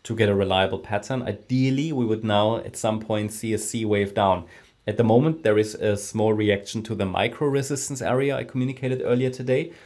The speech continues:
It's between sixty-four thousand one seventy and sixty-four thousand nine ninety.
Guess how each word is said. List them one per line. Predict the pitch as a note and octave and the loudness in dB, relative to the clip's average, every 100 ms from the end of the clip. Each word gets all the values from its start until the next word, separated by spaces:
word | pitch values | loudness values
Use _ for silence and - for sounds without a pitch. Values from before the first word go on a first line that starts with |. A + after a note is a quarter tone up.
| - _ | -20 _
It's | - - | -12 -6
between | A2 A#2+ A2 | -2 0 0
sixty-four | - B2+ B2 A#2+ A2 | -2 -4 -4 -2 0
thousand | A2 G#2 G#2 G#2 | 4 4 4 0
one | G2+ G2+ | 0 0
seventy | G2 A2 A2 B2+ B2+ G#2 | 0 0 0 -2 -2 -4
and | G2 | -4
sixty-four | G#2 - G#2 - G#2 | -10 -10 -10 -4 -4
thousand | - G2+ G2 G#2 G2 | 2 2 2 -4 -4
nine | G2 F#2+ F#2+ | -2 -2 0
ninety. | F#2 G2 A#2+ C3 D#3 | 0 2 0 0 -6